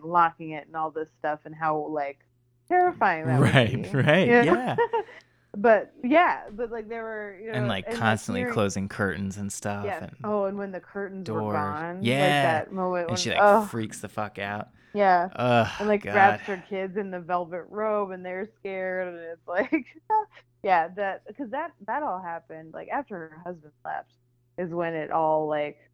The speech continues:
Speaker 1: goes crazy because, um, like, I don't remember exactly what sets it off or, like, why the kids, oh, the kids escape the house 'cause they go to look for their dad,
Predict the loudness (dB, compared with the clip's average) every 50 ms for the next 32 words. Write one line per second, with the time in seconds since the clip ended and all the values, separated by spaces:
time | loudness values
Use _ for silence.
0 | _ _ _ _ _ _ _ _ _ -2 -2 -2 -2 -4 -8 -8 -6 -4 -4 -6
1 | -6 -6 -6 -6 -6 -6 -8 -10 -10 -8 -8 -8 -8 -6 -4 -2 -2 -2 -2 -4
2 | -8 -10 -14 _ _ _ _ _ _ _ _ _ _ _ -8 -6 -4 -4 -4 -4
3 | -8 -12 -12 -12 -12 -14 -14 -16 -18 _ _ _ _ _ _ _ _ _ _ _
4 | -8 -6 -6 -6 -6 -8 -14 -16 -14 -10 -8 -8 -8 -6 -6 -6 -4 -4 -4 -4
5 | -2 -2 -2 -2 -2 -4 -6 -8 -10 -10 -8 -4 -2 -2 -2 -2 -4 -4 -4 -4
6 | -6 -6 -8 _ -4 -4 -4 -4 -6 -6 -4 -2 0 0 0 -2 -4 -6 _ _
7 | _ _ _ _ _ _ _ _ -8 -4 -2 -2 -2 -4 -6 -6 -2 -2 0 0
8 | -2 -4 -6 -10 -10 -10 -6 -4 -4 -2 -4 -4 -8 -16 -20 _ _ _ 2 4
9 | 4 4 4 2 -2 -4 -2 -2 -2 -2 -4 -8 -12 -14 -16 _ _ _ _ _
10 | _ _ -6 -6 -6 -8 _ -2 0 0 0 -2 -2 -2 -2 -2 0 2 0 2
11 | 0 0 -4 _ _ -12 -8 -6 -6 -4 -2 -2 -2 -2 -2 -2 -2 -4 -6 -6
12 | _ -8 -8 -6 -6 -8 -8 -6 -4 -2 -2 0 0 -2 -2 -6 -8